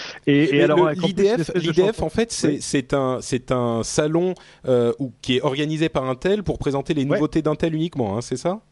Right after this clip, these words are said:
Speaker 1: Non, c'est,
Speaker 2: Ou il y
Speaker 1: c'est
Speaker 2: a
Speaker 1: leur
Speaker 2: des partenaires
Speaker 1: conférence,
Speaker 2: aussi.
Speaker 1: c'est, c'est leur conférence développeur, donc il y a je ne sais combien de milliers d'heures de workshops, et cetera, pour les développeurs, pour travailler sur toutes les technologies. Mais il y a évidemment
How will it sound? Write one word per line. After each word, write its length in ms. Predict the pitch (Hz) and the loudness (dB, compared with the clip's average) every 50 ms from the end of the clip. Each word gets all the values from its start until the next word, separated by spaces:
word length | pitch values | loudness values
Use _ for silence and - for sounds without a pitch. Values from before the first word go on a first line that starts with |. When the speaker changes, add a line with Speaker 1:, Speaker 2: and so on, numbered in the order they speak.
| _ _ _ _ 139 151 175 190 - - | _ _ _ _ -18 -14 -14 -12 -8 -4
Speaker 1:
Non, 160 | 180 190 165 | -2 -2 -2
c'est, 140 | 139 - 180 | 0 -2 -2
Speaker 2:
Ou 20 | |
il 80 | 135 135 | 0 2
y 20 | |
Speaker 1:
c'est 80 | - 139 | 2 2
Speaker 2:
a 40 | 139 | 2
Speaker 1:
leur 80 | 170 | 2
Speaker 2:
des 20 | 202 | 2
partenaires 380 | - 143 180 - 202 180 190 | 0 0 0 0 0 2 0
Speaker 1:
conférence, 220 | 190 165 - - - | -2 -2 -6 -14 -14
Speaker 2:
aussi. 40 | - | -4
Speaker 1:
c'est, 220 | - 175 180 143 | -4 -4 -4 -4
c'est 140 | - - 160 | -4 0 0
leur 120 | 156 156 | 0 2
conférence 420 | - 175 170 - 180 160 165 170 147 | 2 -2 -2 0 0 0 0 0 0
développeur, 540 | 156 156 151 160 156 - - 180 175 160 | 0 0 2 2 0 2 2 0 2 2
donc 180 | 131 127 120 - | 2 0 0 2
il 40 | 139 | 0
y 20 | |
a 20 | 123 | 2
je 80 | 127 151 | 2 0
ne 60 | 143 | 0
sais 140 | - 160 147 | 0 -2 0
combien 360 | - 139 135 131 143 156 156 | 2 2 2 4 4 2 4
de 120 | 143 123 | 4 6
milliers 400 | 117 127 139 135 135 131 135 131 | 6 6 6 6 6 6 6 6
d'heures 320 | 120 135 139 147 143 135 127 | 6 6 6 6 6 4 4
de 100 | 117 117 | 4 2
workshops, 600 | 113 113 123 123 - - - - 143 139 131 131 | 4 4 4 2 2 -2 -2 0 0 0 2 0
et 60 | 117 | -2
cetera, 420 | - - 117 - 123 113 117 127 127 | -2 -2 -2 0 2 2 2 2 2
pour 160 | - 117 110 | 2 2 2
les 80 | 107 | 4
développeurs, 540 | 107 113 110 107 113 107 110 - 127 127 123 | 4 2 2 4 2 2 2 2 2 2 2
pour 120 | - 113 101 | 0 -2 -2
travailler 240 | - 113 110 117 | 0 2 2 2
sur 120 | 107 - 117 | 2 0 -2
toutes 160 | - 127 117 | -2 2 2
les 60 | 123 120 | 2 2
technologies. 440 | - 117 123 127 131 143 160 202 | 2 2 4 4 4 6 4 4
Mais 100 | 214 165 | 6 6
il 40 | 139 | 6
y 40 | 131 | 6
a 40 | 127 | 6
évidemment 520 | 135 131 143 147 147 151 151 156 156 139 | 4 2 2 2 2 4 4 4 0 0